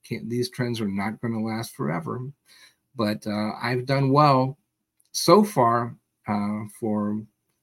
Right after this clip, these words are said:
um, seven or eight weeks. I've done well. Only had two losing weeks so far.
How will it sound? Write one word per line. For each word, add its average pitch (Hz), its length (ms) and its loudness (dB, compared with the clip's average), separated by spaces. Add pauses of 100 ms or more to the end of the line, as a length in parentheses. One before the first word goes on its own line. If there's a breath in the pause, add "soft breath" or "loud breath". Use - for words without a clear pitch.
(300)
um, 101 400 -6
seven 123 340 2
or 110 140 2
eight 113 200 0
weeks. 120 580 0 (160)
I've 104 120 -10
done 104 240 -2
well. 104 380 -2
Only 104 260 -6
had 104 260 -6
two 123 200 0
losing 107 480 2
weeks 107 480 0 (160)
so 98 280 -8
far. 95 380 -6